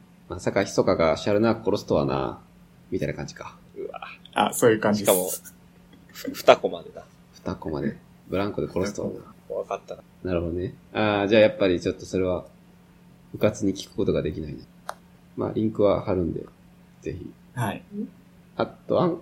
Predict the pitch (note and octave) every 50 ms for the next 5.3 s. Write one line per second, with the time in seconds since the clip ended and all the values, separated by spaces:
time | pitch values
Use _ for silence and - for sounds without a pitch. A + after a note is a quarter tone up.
0 | - - - - - - - - B2+ - - C#3+ - F#3 F#3 A3 - G#3 - -
1 | - - - - - - - - - - - - B2 G#2+ - - - - - -
2 | - - - - - - C#3 C#3 C3 - - - - - A#2 A#2+ A#2+ A#2 A2+ A2+
3 | A2+ - - - - - - - - - F#2 F2+ - - - G#2+ A#2 A#2+ - -
4 | - - F2+ F#2+ - - - - - - - - - - - - - - - -
5 | - - - - -